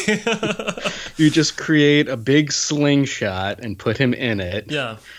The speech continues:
Speaker 2: And just pull back really far.
Speaker 1: Uh, but anyway, uh, we'll be, uh, following this story and future stories too. Uh, hopefully, hopefully we hear more about this. I think that'd be good.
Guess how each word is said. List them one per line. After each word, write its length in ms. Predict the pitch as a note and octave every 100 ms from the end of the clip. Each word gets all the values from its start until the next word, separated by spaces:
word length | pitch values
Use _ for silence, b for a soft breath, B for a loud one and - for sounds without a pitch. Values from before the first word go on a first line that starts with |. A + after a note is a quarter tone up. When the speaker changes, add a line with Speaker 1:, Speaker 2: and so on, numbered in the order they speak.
| B -
Speaker 2:
And 120 | G#2+
just 180 | A2 -
pull 220 | - A2+
back 260 | A#2+ A#2+ A#2+
really 280 | A#2 A#2 A#2+
far. 400 | - F2+ F2+ - _ _ - B B B B B B B -
Speaker 1:
Uh, 480 | C#3 C3+ C3+ C3+ C3+
but 220 | E3+ G3+
anyway, 440 | C4+ F3 B2 A#2 C3
uh, 220 | C3 B2
we'll 200 | D3 F3+
be, 320 | E3+ C#3+ C3+
uh, 260 | B2 A#2 A#2+
following 480 | E3+ E3+ F3 E3
this 180 | C#3+ - G#3+
story 440 | D3 C3+ C#3 C3+
and 140 | A#2 A#2
future 320 | C3+ B2 B2
stories 480 | - B2+ A2+ A2+ -
too. 480 | - A#2+ A#2 A2 -
Uh, 460 | G#2+ G#2 G#2 G#2 G#2+
hopefully, 460 | B2+ - A#2+ A2
hopefully 380 | G#2 C#3 C3 C3+
we 100 | A#2
hear 120 | A2
more 160 | G#2+ G2+
about 220 | F#2 F2
this. 220 | - F#2
I 60 | A2+
think 140 | A#2+
that'd 120 | G#2+ F#2+
be 80 |
good. 240 | F2+ D2+